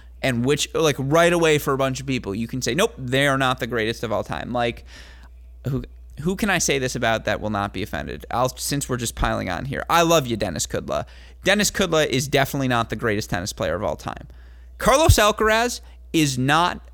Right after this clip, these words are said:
not the greatest tennis player of all time. That's what I'm saying to this point of his career, which is, I know, a ridiculous metric to measure it by. And at A L Gruskin,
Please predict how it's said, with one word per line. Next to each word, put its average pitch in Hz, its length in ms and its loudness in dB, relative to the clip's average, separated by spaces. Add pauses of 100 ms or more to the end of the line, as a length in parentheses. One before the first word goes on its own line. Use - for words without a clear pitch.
(160)
not 147 560 2
the 147 60 -2
greatest 110 440 -4
tennis - 280 -6
player - 300 -4
of 131 200 -2
all 64 140 0
time. - 360 -6
That's 226 380 2
what 226 140 0
I'm 202 120 2
saying 131 440 0
to - 100 -2
this 127 220 -2
point 120 300 0
of 110 180 -2
his 110 200 -2
career, 92 300 -6
which 135 260 0
is, 196 240 2 (300)
I 233 220 4
know, 226 500 2
a 165 80 4
ridiculous 175 880 4 (140)
metric 139 560 0 (160)
to - 100 0
measure 117 380 2
it - 120 -8
by. 50 300 -4
And 110 180 -4
at 156 300 0
A 151 140 2
L 143 120 0
Gruskin, 117 600 0